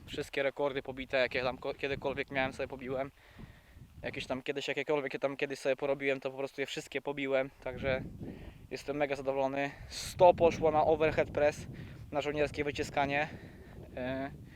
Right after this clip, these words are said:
sto kilogramów. Dla mnie to jest mega wynik. Co tu się stało?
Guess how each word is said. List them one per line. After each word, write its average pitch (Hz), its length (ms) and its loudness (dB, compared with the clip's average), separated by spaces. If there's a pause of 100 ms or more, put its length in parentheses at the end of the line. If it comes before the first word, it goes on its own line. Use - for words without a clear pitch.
(320)
sto - 200 0
kilogramów. 147 640 6 (420)
Dla 143 420 2
mnie 143 140 -4
to 139 80 -4
jest 135 160 -6
mega 135 300 2
wynik. 127 380 -4 (580)
Co - 220 -6
tu 131 100 -12
się 127 120 -10
stało? 123 300 -14